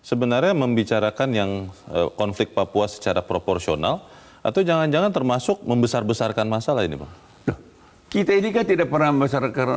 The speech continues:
Speaker 2: membesar-besarkan masalah.
Speaker 1: Hmm.
Speaker 2: Kita hanya mengatakan, "Bapak Presiden, ini loh masalahnya."
Speaker 1: Hmm.
Speaker 2: Kita juga setuju. Tidak,
Speaker 1: Hmm.
Speaker 2: tidak boleh dibesar-besarkan.
Speaker 1: Iya.
Speaker 2: Tapi ketika faktanya begitu, ya,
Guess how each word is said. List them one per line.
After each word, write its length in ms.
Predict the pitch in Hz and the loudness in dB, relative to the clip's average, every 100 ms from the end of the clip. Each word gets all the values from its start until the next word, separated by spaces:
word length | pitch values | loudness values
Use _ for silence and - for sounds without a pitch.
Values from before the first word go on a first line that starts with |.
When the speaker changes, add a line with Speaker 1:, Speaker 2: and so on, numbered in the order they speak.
| - - | -4 -2
Speaker 2:
membesar-besarkan 720 | 123 123 123 117 123 113 117 | 0 2 2 2 0 0 0
masalah. 500 | 123 117 98 85 - 95 | -2 0 2 2 0 -2
Speaker 1:
Hmm. 240 | 92 85 | -4 0
Speaker 2:
Kita 260 | 165 196 202 | 0 2 2
hanya 160 | 180 | 2
mengatakan, 880 | 156 143 139 135 117 107 110 117 113 - - - - | 2 2 2 2 0 0 0 0 -4 -10 -20 -20 -4
"Bapak 260 | 123 131 | 0 0
Presiden, 720 | 110 120 127 143 156 160 160 - - - - _ | 0 0 2 2 4 2 0 -4 -20 -20 -20 _
ini 200 | 123 160 | 2 4
loh 160 | 165 117 | 4 2
masalahnya." 680 | 104 113 113 107 101 95 - | 0 2 0 0 -4 -6 -8
Speaker 1:
Hmm. 220 | 95 95 | -4 0
Speaker 2:
Kita 240 | 208 226 | 2 2
juga 260 | 226 220 208 | 2 2 0
setuju. 680 | 190 - 226 254 202 147 113 - - - - - _ _ _ _ - - _ _ | 0 -2 2 4 4 2 0 -10 -20 -20 -20 -20 _ _ _ _ -16 -16 _ _
Tidak, 260 | - 165 98 | 0 2 0
Speaker 1:
Hmm. 160 | 90 - | -4 0
Speaker 2:
tidak 220 | 160 151 | 0 2
boleh 220 | 175 226 | 4 4
dibesar-besarkan. 580 | 202 180 170 170 156 151 | 4 4 2 2 2 0
Speaker 1:
Iya. 220 | - 82 78 | 0 0 0
Speaker 2:
Tapi 200 | 247 285 | 0 0
ketika 440 | - 277 262 262 254 | 0 0 0 0 0
faktanya 540 | - 233 - 240 220 | 0 -2 0 2 4
begitu, 600 | 208 214 302 - 381 - - | 2 2 0 2 2 0 -2
ya, 140 | 156 | -2